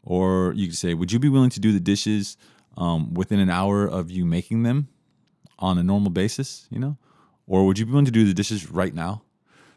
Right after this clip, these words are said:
These are specific requests. You'll know if they're done or not done, okay? Yeah, so another example we've been using is, uh, someone's driving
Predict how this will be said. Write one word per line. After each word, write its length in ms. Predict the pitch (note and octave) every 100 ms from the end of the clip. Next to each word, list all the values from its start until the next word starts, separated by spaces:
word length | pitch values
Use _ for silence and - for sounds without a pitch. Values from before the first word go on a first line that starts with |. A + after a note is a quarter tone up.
| -
These 160 | A#2+ F3
are 60 |
specific 720 | F3 - A#2 - G#2 G#2+ C3 - _ -
requests. 560 | G#2+ - F3 - - D3
You'll 180 | A2 G#2
know 360 | G2 G2+ A2
if 100 | D#2
they're 120 | - F2+
done 360 | D#2 F2 F2+
or 100 | D2+
not 260 | E2+ F#2+ D#2
done, 240 | - A#1 _ _ _ -
okay? 280 | - F#2+ A2 - - _ _ _ _ - -
Yeah, 180 | C3 F2+
so 240 | - G#2
another 280 | F#2+ A2 A2
example 240 | G#2+ G#2
we've 80 | F#2
been 100 | G2+
using 240 | G2 F#2+
is, 420 | F#2 - F#2+ E2 D#2+
uh, 100 | F2
someone's 380 | - G#2+ F#2
driving 560 | E2 F2+ F2+ F#2 F#2